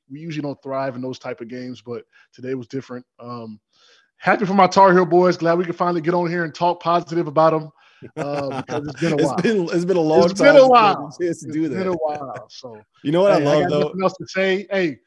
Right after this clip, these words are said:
Speaker 1: we can't lose anymore. It's gonna be fun to watch their journey because I think they're the one team everybody's watching, like, what's gonna happen to them. So
Speaker 2: I'll, I'll
Speaker 1: this
Speaker 2: tell you
Speaker 1: is
Speaker 2: this
Speaker 1: gonna
Speaker 2: much.
Speaker 1: be
Speaker 2: Your
Speaker 1: fun for
Speaker 2: tournament,
Speaker 1: them.
Speaker 2: your tournament has started now, right? Like,
Speaker 1: The
Speaker 2: you gotta,
Speaker 1: tournament
Speaker 2: you
Speaker 1: has
Speaker 2: gotta
Speaker 1: really
Speaker 2: win out.
Speaker 1: started now.
Speaker 2: You gotta
Speaker 1: Yep,
Speaker 2: win out.
Speaker 1: gotta win out. So we'll, we'll see. Uh,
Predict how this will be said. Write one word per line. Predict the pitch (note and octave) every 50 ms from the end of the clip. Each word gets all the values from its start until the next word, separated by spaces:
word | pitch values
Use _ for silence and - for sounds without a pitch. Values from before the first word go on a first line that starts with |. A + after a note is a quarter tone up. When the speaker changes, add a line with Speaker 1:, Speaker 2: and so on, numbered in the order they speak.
| _ _ _ _ _ _ _ _
Speaker 1:
we | - D3
can't | C#3+ - G3 G3 F#3+
lose | G3 G3 G#3+ G#3+ F3
anymore. | G3 G3 G3+ G3+ G3 G3 G3+ G3
It's | F#3+ F3
gonna | - F#3+
be | F3 F3+ E3
fun | - - - F#3+ G#3 G#3 G#3
to |
watch | F#3+ F#3 F#3 F#3 F3 -
their | F#3 F3
journey | D#3 B2+ D#3 E3+ F#3 F#3 F#3
because | F3 E3+ D#3 - E3+ D#3 D#3 D3 B2+ A2+ - _ _ _ _ _ _ _ _ -
I | A#2+ A#2+
think | - F3 E3+ D#3
they're | F3 E3
the | D3+
one | C#3 D3 D#3+ E3
team | - - E3+ D3+ C#3
everybody's | D3+ D#3+ D#3 D3+ D3 B2+ A2+
watching, | C#3+ D#3 D#3 - - C3
like, | A2+ G2
what's | G#2 A2 -
gonna | - A#2 A2
happen | A#2 A#2+ A#2+ - A2
to | A2
them. | G#2+ G#2+ G#2+ G2+ G#2+
So | - - C#3 C3 B2 A2 -
Speaker 2:
I'll, | G2+ F#2+ _ _ _ -
I'll | A2
Speaker 1:
this | B2+ D#3+
Speaker 2:
tell | C3+
you | C3 B2+
Speaker 1:
is | A#2+
Speaker 2:
this | C#3 C#3+
Speaker 1:
gonna | G3+ G3 -
Speaker 2:
much. | F#2+ -
Speaker 1:
be |
Speaker 2:
Your | - A#2
Speaker 1:
fun |
for | F#3+
Speaker 2:
tournament, | C#3+ C#3 D3 C#3+ C#3
Speaker 1:
them. | C3+ C3
Speaker 2:
your | C#3
tournament | - F3 F3+ F#3 F3+ F3 D#3+
has | D3+ -
started | - E3 D3+ D3 D3 C3
now, | B2 B2+ A#2 C3 C3 G#2+ F#2
right? | F2+ F#2+ A2+ B2 C3+ C3+ - -
Like, | A2+ - -
Speaker 1:
The | D3
Speaker 2:
you | -
gotta, | - A3 G3 F3+ F#3
Speaker 1:
tournament | F3 D#3
Speaker 2:
you | E3
Speaker 1:
has | D#3+ C#3
Speaker 2:
gotta | F#3 -
Speaker 1:
really | F3 - E3
Speaker 2:
win | F3+ E3+
out. | F3+
Speaker 1:
started | G3 - D3+ D3 - - _ _ _ _ _ -
now. | A#2+ B2 A#2+
Speaker 2:
You | B2
gotta | A#2 A#2+ A#2+ A#2+
Speaker 1:
Yep, | A#2+
Speaker 2:
win | B2 B2
out. | C3 B2+ A#2
Speaker 1:
gotta | C#3+ D#3+
win | - D#3 D3+ D3+
out. | D3+ B2+ - _ _
So | - - - A#2+
we'll, | A#2 C3+ D#3+ E3+ -
we'll | C#3 E3 F3
see. | F3 - G3 G3 F#3+ F#3
Uh, | F3 E3 D3